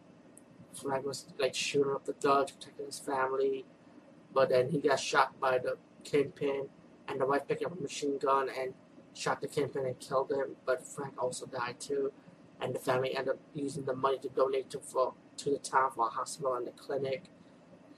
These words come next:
And, um, Cynthia Rothrock's character, Richard Norton characters walked away to the cemetery, as Cynthia Roth-, Rothrock said she's gonna miss,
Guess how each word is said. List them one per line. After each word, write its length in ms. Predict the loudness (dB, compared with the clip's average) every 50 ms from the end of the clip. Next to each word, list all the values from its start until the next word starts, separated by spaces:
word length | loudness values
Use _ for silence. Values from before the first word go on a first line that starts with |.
| -20 -10 -4
And, 400 | -2 0 2 2 2 2 2 2
um, 340 | 2 4 4 4 2 0 -6 -12 -20 -20 -20 -20 -20 -20 -20 -20 -20 -20 -20 -20 -20 -20 -16
Cynthia 340 | -8 -2 -2 -2 0 0 2
Rothrock's 420 | 4 4 4 2 0 -10 -12 -12
character, 260 | -4 0 2 2 2
Richard 220 | 2 -2 -6 -8 -4
Norton 320 | 0 2 2 2 0 -2
characters 300 | -4 -4 -4 -4 -6 -14 -10 -2
walked 300 | -2 -2 -2 -2 -4 -4
away 180 | -2 0 0 -2 -2
to 100 | -4 -6
the 140 | -6 -6
cemetery, 720 | -6 -4 -6 -6 -6 -6 -6 -4 -2 0 0 0 0 -2 -4 -10 -14 -20 -20 -20 -20 -20 -20 -20 -20 -20 -20 -18 -8 -8
as 140 | -6 -6
Cynthia 240 | -6 -6 -2 0 2
Roth-, 220 | 4 4 2 2 -4 -12 -20 -20 -10 -2
Rothrock 380 | -2 -2 -2 0 -2 -4 -4 -4
said 200 | -4 -6 -4 -4
she's 220 | -6 -10 -10 -8
gonna 220 | -6 -6 -6 -4 -4
miss, 280 | -4 -4 -4 -6 -12